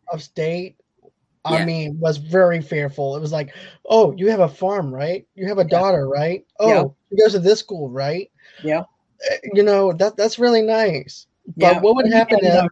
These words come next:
Speaker 3: G P S too.
Speaker 1: Right. And then
Speaker 2: Yeah.
Speaker 1: he's like, "You know what? Wh-, how would you feel if I go on ahead and just kill them right in front of you? Just like how you killed everyone in
Speaker 2: Yeah.
Speaker 1: front of me."
Speaker 3: Mm-hmm.
Speaker 1: And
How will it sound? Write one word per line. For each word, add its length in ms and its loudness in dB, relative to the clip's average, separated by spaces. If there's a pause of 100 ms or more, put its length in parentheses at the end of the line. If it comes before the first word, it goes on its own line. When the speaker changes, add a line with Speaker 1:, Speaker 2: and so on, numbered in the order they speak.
(140)
Speaker 3:
G 100 0
P 260 0
S 200 2
too. 340 -2 (380)
Speaker 1:
Right. 440 4
And 120 -2
then 80 2
Speaker 2:
Yeah. 60 0
Speaker 1:
he's 100 -4
like, 200 -2
"You 60 -8
know 160 -2
what? 360 -4 (680)
Wh-, 180 -6
how 200 -4
would 240 -2
you 120 -6
feel 340 0
if 100 -4
I 120 0
go 180 -2
on 180 -2
ahead 340 -4
and 140 -4
just 320 -6
kill 320 0
them 480 -4
right 160 -2
in 120 -4
front 240 -6
of 100 -6
you? 240 -14 (280)
Just 140 -4
like 220 -2
how 560 -4
you 240 -6
killed 420 0
everyone 540 -2
in 80 0
Speaker 2:
Yeah. 80 -2
Speaker 1:
front 140 -2
of 80 -4
me." 360 -8 (420)
Speaker 3:
Mm-hmm. 340 -18
Speaker 1:
And 680 4